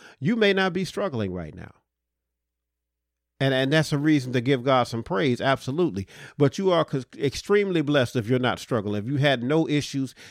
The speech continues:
if you had no challenges during this very, very difficult time, uh, that we've been living in.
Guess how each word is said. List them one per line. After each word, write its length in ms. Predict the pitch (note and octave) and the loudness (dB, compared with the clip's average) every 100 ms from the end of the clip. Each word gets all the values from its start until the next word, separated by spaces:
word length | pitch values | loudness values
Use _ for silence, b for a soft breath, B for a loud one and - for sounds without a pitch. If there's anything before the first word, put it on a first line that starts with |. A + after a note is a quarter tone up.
| B | B
if 160 | C#3 A#2+ | 0 2
you 120 | C3+ | 2
had 260 | C3 C#3 A#2+ | 2 2 2
no 180 | C#3 D3 | 0 -2
challenges 640 | - D3+ C3+ A2+ A2 G2 | -2 -2 0 -2 -4 -4
during 340 | A#2 C3+ B2+ | 2 4 4
this 180 | A#2 G#2+ | 0 -2
very, 340 | G#2 C#3 C3+ A#2+ | 0 2 2 2
very 280 | B2+ B2 | 2 0
difficult 440 | A2+ B2+ A#2+ - A2+ | 2 0 -2 -8 -6
time, 380 | C3+ A2+ G2 F#2 B B B | -2 0 -2 -6 B B B
uh, 140 | A2 | 0
that 240 | G#2 B2+ A2+ | 4 4 4
we've 160 | B2 | 2
been 200 | A2+ A2+ | 2 0
living 300 | B2 D#3+ A#2 | 2 0 0
in. 260 | - D2+ - | -6 -12 -14